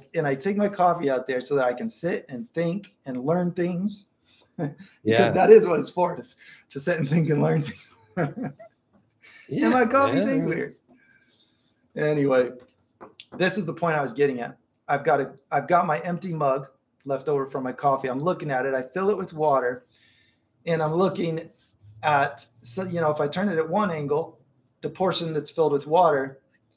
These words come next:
Speaker 1: is lighter than the walls of the mug that are not filled with water.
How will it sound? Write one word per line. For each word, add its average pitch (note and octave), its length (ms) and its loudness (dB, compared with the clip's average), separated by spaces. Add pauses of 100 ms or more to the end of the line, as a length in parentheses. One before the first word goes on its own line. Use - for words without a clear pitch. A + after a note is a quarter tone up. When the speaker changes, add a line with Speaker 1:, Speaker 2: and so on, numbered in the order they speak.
(540)
Speaker 1:
is C#3 180 -2
lighter D3+ 560 2 (400)
than D3+ 180 -2
the C#3+ 60 0
walls D3+ 400 4
of C3+ 120 -6
the C#3 80 -6
mug C3+ 360 -2 (1120)
that D3+ 140 0
are D#3+ 140 -4
not C#3+ 240 -2
filled D3 140 0
with D3 140 -2
water. F3+ 320 2